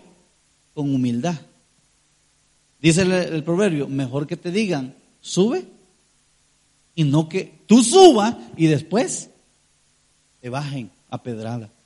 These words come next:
Hay una cita bíblica que me encanta allá en Abdías. Esta me la grabé casi la semana que yo estuve yendo, empecé a ir a la iglesia. Abdías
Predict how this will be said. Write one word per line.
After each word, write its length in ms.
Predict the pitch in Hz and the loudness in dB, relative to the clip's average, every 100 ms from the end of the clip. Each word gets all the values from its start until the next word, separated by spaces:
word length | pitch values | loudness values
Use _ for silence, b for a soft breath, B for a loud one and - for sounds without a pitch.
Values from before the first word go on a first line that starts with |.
| _ _ _ _ B | _ _ _ _ B
Hay 120 | 147 | 0
una 180 | 190 226 | 2 0
cita 260 | 220 220 226 | -2 -2 -2
bíblica 420 | 214 226 240 214 | -2 -2 -4 -8
que 140 | 214 | -6
me 100 | 196 | -6
encanta 480 | 170 156 196 202 202 | -6 -6 -6 -6 -4
allá 160 | 175 175 | -6 -6
en 80 | 180 | -8
Abdías. 600 | 160 151 190 190 226 - b - | -10 -4 -2 -2 -6 -12 b -14
Esta 220 | 160 190 | -8 -4
me 120 | 185 | -4
la 100 | 180 | -4
grabé 640 | 165 147 151 190 208 202 220 _ | -4 -4 -4 -4 -6 -10 -16 _
casi 380 | 190 185 196 175 | -10 -6 -4 -4
la 140 | 156 | -6
semana 500 | 151 135 160 214 202 | -4 -4 -2 -2 -4
que 100 | 165 | -6
yo 120 | 160 | -8
estuve 360 | 175 - 175 160 | -8 -8 -6 -4
yendo, 400 | 151 175 165 156 b b b | -6 -8 -10 -12 b b b
empecé 360 | 147 143 127 | -8 -6 -4
a 80 | 151 | -4
ir 180 | 165 170 | -2 -2
a 40 | |
la 80 | 139 | -4
iglesia. 380 | 123 143 - - _ _ _ _ _ _ | -4 -6 -8 -14 _ _ _ _ _ _
Abdías 340 | 123 131 165 | -8 -2 -2